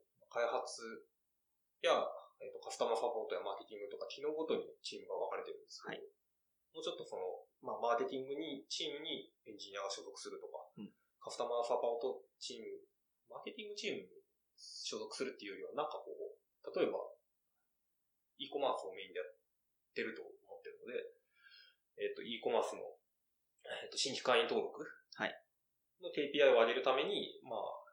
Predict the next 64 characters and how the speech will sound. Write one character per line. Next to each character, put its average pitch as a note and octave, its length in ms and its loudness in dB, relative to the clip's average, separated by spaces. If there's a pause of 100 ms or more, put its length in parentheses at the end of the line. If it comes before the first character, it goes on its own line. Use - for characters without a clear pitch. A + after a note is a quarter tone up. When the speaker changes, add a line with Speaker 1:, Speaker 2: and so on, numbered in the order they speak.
(160)
Speaker 1:
マ A2+ 160 2
ー G2+ 60 0
ケ G#2 180 -2
テ - 140 -16
ィ G#2 60 -14
ン G2 500 -14
グ - 100 -18 (160)
の F#2 260 -8
メ G#2 100 0
ン G2+ 120 -4
バ F#2+ 240 2
ー C3 60 0
や C3 60 2 (360)
デ A2 60 0
ベ G#2+ 60 0
ロ - 80 0
ッ - 120 -8
パ G2 120 0
ー G2 100 -2
の - 20 -4
メ G2 120 -6
ン F#2+ 60 -14
バ G2 80 0
ー F#2 300 2
と - 80 -20
か F#2+ 100 -2 (280)
で A3+ 100 2
チ C3+ 200 -2
ー G#2+ 40 -2
ム - 80 -8
作 - 200 -12
っ - 60 -16 (100)
て、 - 120 0 (640)
や-、 A#2 160 0
え - 320 -14
っ - 40 -20
と、 - 80 -16
数 A2+ 120 -8
字 G2 80 -4
上 F#2+ 80 2
げ G2 80 0
て G2 100 -8
い - 40 -10
く - 100 -18
っ - 120 -20
て - 80 -18
い - 40 -20
う - 80 -14
よ - 80 -12
う - 80 -14
な - 60 -18 (600)
形 B2 240 -2
に B2 80 -6
や B2 80 0
っ - 80 -6
て C#3+ 80 0
い - 20 -6
か C#3 100 -2
な C#3+ 100 2
い C#3+ 120 -2
と、 - 60 -8 (1200)
な - 80 0
ん - 20 0
か、 - 60 -2